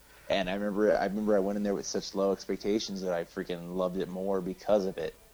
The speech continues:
'Cause it was so good, despite my, you know, my preconceived notions.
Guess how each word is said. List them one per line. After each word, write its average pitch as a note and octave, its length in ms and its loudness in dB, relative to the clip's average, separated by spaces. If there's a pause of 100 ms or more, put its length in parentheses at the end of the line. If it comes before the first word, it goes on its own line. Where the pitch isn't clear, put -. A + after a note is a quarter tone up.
(960)
'Cause F#2+ 160 0
it F2+ 120 4
was F2 120 -2
so - 600 2
good, F#2+ 260 0
despite F#2+ 420 0
my, F2+ 300 -2 (420)
you F2+ 140 -6
know, E2+ 200 -4
my F2+ 140 -2
preconceived F#2 580 -4
notions. - 680 -4